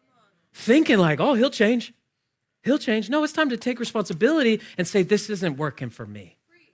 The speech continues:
I, I, I know I did some things that might have enabled this behavior. I know that I haven't said anything this whole time, and maybe this is okay. I don't know why I'm out here. I'm just going. Okay, it's just, I, I know I might have done something for this, but at the end of the day, I need to take responsibility for me."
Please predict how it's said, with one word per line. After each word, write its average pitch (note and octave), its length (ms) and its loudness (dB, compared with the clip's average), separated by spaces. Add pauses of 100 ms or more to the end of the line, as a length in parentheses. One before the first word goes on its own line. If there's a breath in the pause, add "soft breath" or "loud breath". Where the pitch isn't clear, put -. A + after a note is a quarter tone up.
(340)
I, D3 100 0
I, F3 280 2
I - 20 4
know G#3+ 180 6
I F#3 300 4
did F#3+ 180 2
some F#3+ 200 0
things G3 320 0
that E3+ 100 0
might E3 180 2
have C#3+ 80 0
enabled D#3+ 420 0
this F3+ 140 -4
behavior. F#3+ 720 2 (160 loud breath)
I E3 140 4
know G3 180 2
that D3+ 100 2
I D3+ 140 4
haven't F#3+ 220 0
said F3+ 220 0
anything F#3+ 320 -2
this F3+ 140 -2
whole F#3 160 -2
time, F3+ 240 2
and B2+ 100 -4
maybe E3 240 0
this F3+ 220 -2
is E3+ 120 -8
okay. F3+ 200 -6
I F3+ 40 -6
don't G#3+ 100 -8
know F3+ 80 -6
why D3+ 180 -2
I'm C3 100 -4
out C#3+ 140 -4
here. C3+ 80 -10
I'm C3 100 -12
just F3+ 160 -10
going. C3+ 260 -8 (160 loud breath)
Okay, F3 200 2 (140 loud breath)
it's F#3+ 160 2
just, G3 180 -4
I, G3 320 2
I G#3+ 60 6
know A3 160 8
I G3 220 6
might B3+ 180 6
have F3 100 2
done F#3 220 4
something D#3 420 0
for C#3 240 -6
this, B2+ 320 -4 (180 loud breath)
but D#3+ 100 -2
at D#3 40 -2
the F#3+ 80 4
end D4+ 120 6
of B3 40 0
the F#3+ 80 2
day, D#3+ 320 2 (160 loud breath)
I F3 60 -6
need A3+ 120 0
to - 60 -8
take G3+ 100 2
responsibility C#3+ 520 -6
for - 100 -18
me." B2 300 -8